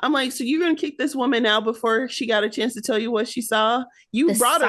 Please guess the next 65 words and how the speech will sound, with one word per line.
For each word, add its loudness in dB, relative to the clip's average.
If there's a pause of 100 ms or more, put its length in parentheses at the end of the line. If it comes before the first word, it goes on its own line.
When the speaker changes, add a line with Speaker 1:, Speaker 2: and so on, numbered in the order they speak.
Speaker 2:
psychic 0
Speaker 1:
in." -2
Speaker 2:
warned 2
you. -4
She 0
said, 0
Speaker 1:
She -2
Speaker 2:
"Greg 2
Speaker 1:
sure 2
Speaker 2:
is 4
in 2
love 4
Speaker 1:
did. 2
Speaker 2:
with -2
somebody 0
else." 0
And 0
then 2
you -2
could -2
clearly 0
see 0
she 0
was 0
in 2
distress -2
by 2
the -4
end. 0
She -6
was 0
probably 2
about 0
to -2
tell 2
you, -2
"You're -2
about -2
to -6
die." -2
Speaker 1:
Good -2
die. 2 (120)
E-, -4
exactly. -4 (300)
But 2
she -2
didn't 0
wanna 2
hear 0
it. 0 (260)
And -2
it's -2
like, 0
is -4
that 0
what 0
it's 0
like -2
to -6
be 2
rich? -4
Where 0
it's -2
like, 0
Oh, 0